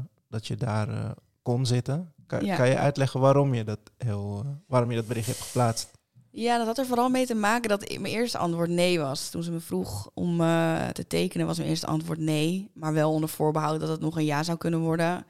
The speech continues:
Speaker 2: Omdat ik het zelf ook niet voor me zag dat ik als grafisch ontwerper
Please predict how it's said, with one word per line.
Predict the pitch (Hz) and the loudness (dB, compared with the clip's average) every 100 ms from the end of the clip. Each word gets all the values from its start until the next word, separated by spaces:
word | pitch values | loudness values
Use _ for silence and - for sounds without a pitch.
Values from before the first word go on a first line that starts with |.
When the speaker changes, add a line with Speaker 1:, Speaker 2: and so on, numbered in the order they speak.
| _ _ | _ _
Speaker 2:
Omdat | - 185 | -2 0
ik | 180 | 2
het | 185 | 2
zelf | 185 175 | 2 2
ook | 180 | 4
niet | 180 165 | 4 0
voor | - 156 | 0 0
me | 151 | 0
zag | 143 147 - - | 0 -4 -6 -6
dat | 151 | -2
ik | 147 147 - _ _ _ _ _ - | -2 -4 -16 _ _ _ _ _ -12
als | - 156 | -6 -4
grafisch | - 156 160 | 0 0 2
ontwerper | 156 151 156 147 147 | 2 2 0 0 -2